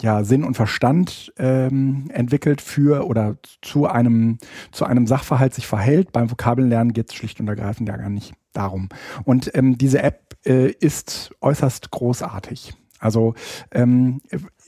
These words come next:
nicht nur, weil sie sich, äh, synchronisiert, sondern eben auch, weil man seine eigenen Vokabeln dort,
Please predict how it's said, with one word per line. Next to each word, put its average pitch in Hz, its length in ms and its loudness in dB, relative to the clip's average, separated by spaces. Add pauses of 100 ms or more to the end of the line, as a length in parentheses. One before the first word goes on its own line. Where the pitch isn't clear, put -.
(140)
nicht 143 260 2
nur, 147 140 6
weil 127 160 4
sie 123 100 2
sich, - 360 -6
äh, 117 180 2
synchronisiert, 120 720 0
sondern 117 260 2
eben 113 180 0
auch, 123 220 -2
weil 135 80 2
man 117 140 2
seine 110 200 0
eigenen 123 340 2
Vokabeln 110 440 0
dort, 98 260 -8